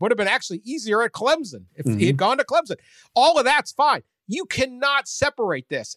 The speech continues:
Speaker 1: And then you can't sit there as, and you go, "Well, how should you have known he was up to this?" Your compliance director called him Tony Soprano or something like that.
Speaker 2: <laughs> Yeah.
Speaker 1: I, and
Speaker 2: Yeah.
Speaker 1: if you've ever seen T J Gasnola, you ever talked to him,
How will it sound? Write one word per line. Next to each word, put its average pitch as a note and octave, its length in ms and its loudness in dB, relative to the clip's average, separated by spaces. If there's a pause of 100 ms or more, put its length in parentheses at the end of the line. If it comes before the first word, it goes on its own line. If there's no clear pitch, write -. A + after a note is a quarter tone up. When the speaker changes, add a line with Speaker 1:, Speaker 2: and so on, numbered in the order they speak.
Speaker 1:
And G#3+ 120 -2
then C#4+ 120 0
you D4 100 -4
can't C#4+ 320 -6
sit - 200 -8
there A3+ 200 0
as, F3+ 220 -4
and G3+ 120 -2
you G3+ 60 -2
go, F#3+ 220 -2 (160)
"Well, D3+ 160 -2
how D#3+ 280 2
should C4 300 -4
you D4+ 100 4
have D4 120 2
known C#4 340 6
he G3+ 80 0
was G3+ 140 0
up C4 160 0
to G#3 100 -2
this?" E3 220 -4 (200)
Your G#4 180 4
compliance D4 600 0
director G3 420 -4
called B3+ 260 2
him A3 80 -4
Tony C4 320 0
Soprano A#3+ 560 -2
or B2+ 120 -2
something D3 320 -4
like F4+ 180 0
that. C4+ 300 -4
Speaker 2:
<laughs> - 60 -20 (680)
Yeah. C#4+ 200 0 (120)
Speaker 1:
I, - 280 -4
and D4+ 140 0
Speaker 2:
Yeah. D4 80 2
Speaker 1:
if C#4 60 -2
you've D4+ 100 0 (100)
ever E4+ 220 2
seen A#4 480 -2
T E4+ 220 -4
J C#4 240 0
Gasnola, B3 560 0
you C4+ 80 0
ever E4+ 160 0
talked - 480 -2
to D4 120 0
him, G3 120 0